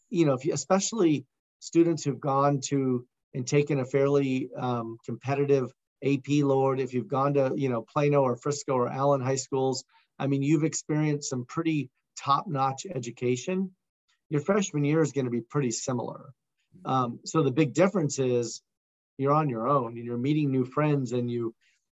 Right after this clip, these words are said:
you know, you have those random fun times. I remember my son going, he's like, you know, "We ran down to the field and played football at midnight," you know, like, a bunch of guys from his dorm. And he's like, "This was great," you know? So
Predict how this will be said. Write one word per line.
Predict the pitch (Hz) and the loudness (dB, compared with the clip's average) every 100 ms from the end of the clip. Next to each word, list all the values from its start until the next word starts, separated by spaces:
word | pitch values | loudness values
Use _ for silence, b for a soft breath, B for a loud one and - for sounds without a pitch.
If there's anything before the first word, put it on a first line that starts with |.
| - | -4
you | 135 | 0
know, | 135 120 113 - - | 0 0 -2 -6 -8
you | 135 131 | -2 2
have | 151 147 | 4 4
those | 135 131 123 - - _ _ _ _ | 4 2 2 -4 -14 _ _ _ _
random | 127 151 180 180 147 127 | -2 0 2 2 0 -2
fun | - 165 160 | -2 -2 -2
times. | 131 151 165 151 123 | 0 0 0 -2 -2
I | |
remember | 135 151 147 | -4 -2 -2
my | 139 131 | -2 -6
son | 127 160 160 131 | -4 -4 -2 0
going, | 139 143 139 - _ _ | 0 0 -4 -10 _ _
he's | 147 135 | 0 2
like, | 135 - - - 175 | 2 0 -18 -16 -6
you | |
know, | 151 127 | -4 -2
"We | 139 | -4
ran | 131 143 175 175 | -4 -4 -4 -2
down | 160 170 | -2 -2
to | 170 | -2
the | 135 | -4
field | 123 - 185 190 143 | -6 2 4 4 2
and | 127 | -2
played | 120 156 147 131 - _ | -2 -2 -4 -6 -18 _
football | 185 180 147 131 131 | -2 2 2 2 -2
at | - | -4
midnight," | 131 175 147 113 113 - _ | -4 -4 -4 -8 -12 -20 _
you | - 135 | -4 -2
know, | 117 127 147 - _ _ | -2 -4 -6 -8 _ _
like, | 127 127 | -10 -6
a | - | -2
bunch | 170 165 | 0 0
of | |
guys | 147 160 160 | 2 2 2
from | 147 | 0
his | 143 113 | -2 0
dorm. | 143 175 156 | 0 2 2
And | 127 | 0
he's | 127 | -2
like, | 131 131 | -2 -2
"This | 185 | -4
was | 147 123 | -4 -8
great," | - 127 185 160 - - | -2 2 2 0 -4 -6
you | 147 | -2
know? | 135 131 147 b b b | 0 0 -4 b b b
So | - 160 147 127 | -4 2 2 2